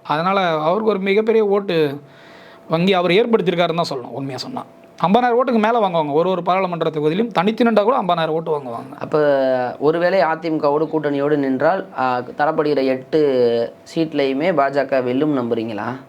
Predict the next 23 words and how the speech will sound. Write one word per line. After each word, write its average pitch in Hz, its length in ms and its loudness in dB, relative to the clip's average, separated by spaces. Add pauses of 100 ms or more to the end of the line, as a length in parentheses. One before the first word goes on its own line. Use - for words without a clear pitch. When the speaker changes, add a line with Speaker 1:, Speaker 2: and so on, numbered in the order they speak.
(460)
Speaker 2:
இங்க 151 220 2
இருக்கக்கூடிய 151 720 0 (120)
Speaker 1:
இங்க 190 180 0
இருக்க 208 200 0
சூழ்நிலையை 202 460 2
பார்க்கும்போது 180 880 0 (280)
தமிழ்நாடை 202 380 0
பொறுத்த 196 260 0
வரைக்கும் 190 720 0 (720)
திமுக 220 200 4
தான் 190 140 2
அதிகமா 185 340 2
வெல்லும். 151 300 0
Speaker 2:
ம். 156 140 -8 (1200)
Speaker 1:
ஆ, 247 100 4
இப்போ 220 500 2
நான் 214 180 0
சொன்னல, 208 300 2
சுயேட்சையா 233 400 4
நின்றா 214 220 2
ஒரு 196 140 2
இடத்துல 196 260 0
வெல்லுவாங்கன்னு. 165 500 -2